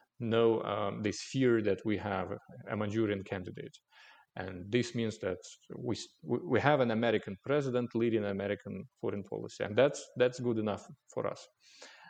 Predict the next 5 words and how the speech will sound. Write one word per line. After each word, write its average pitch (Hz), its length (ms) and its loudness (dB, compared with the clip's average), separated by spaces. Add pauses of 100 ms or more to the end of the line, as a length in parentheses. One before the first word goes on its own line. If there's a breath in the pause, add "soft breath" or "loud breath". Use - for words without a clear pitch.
(140)
Uh, 98 400 0
so 113 240 2
nobody 123 400 4
will 107 280 2
sabotage, 110 720 2